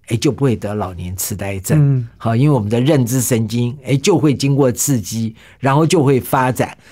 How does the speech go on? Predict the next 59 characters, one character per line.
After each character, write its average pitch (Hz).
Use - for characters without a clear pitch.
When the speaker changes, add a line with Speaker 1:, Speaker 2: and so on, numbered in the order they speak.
Speaker 1:
那 170
你 143
发 180
展 110
就 131
会 131
去 120
取 -
代 110
那 120
些 110
就 120
是 107
淘 117
汰 131
的， 104
或 143
者 110
说 120
是 110
那 127
些 113
坏 160
掉 113
的 104
细 98
胞。 90
那 117
我 123
们 120
其 120
实 127
大 135
脑 101
的 107
神 104
经 113
是 117
互 117
相 104
会 107
取 -
代 90
的。 -
那 131
你 113
越 151
多 139
做， 107
越 131
多 113
学， 92
生 -
命 147
不 120
断 139
的 117
进 110
步 98